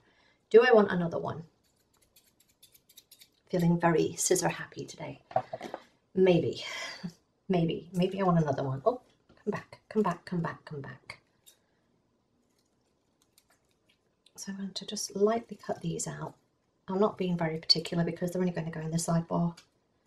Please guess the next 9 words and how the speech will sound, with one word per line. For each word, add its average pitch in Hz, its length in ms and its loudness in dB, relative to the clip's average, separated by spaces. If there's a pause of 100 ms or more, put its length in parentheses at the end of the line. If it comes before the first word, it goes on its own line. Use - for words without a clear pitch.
(680)
But 175 240 -2
yeah, 180 260 -2
so 208 380 4
how 285 300 0
are 330 60 6
you? 262 420 4 (880)
How 269 140 0
are 254 100 0
things 214 480 2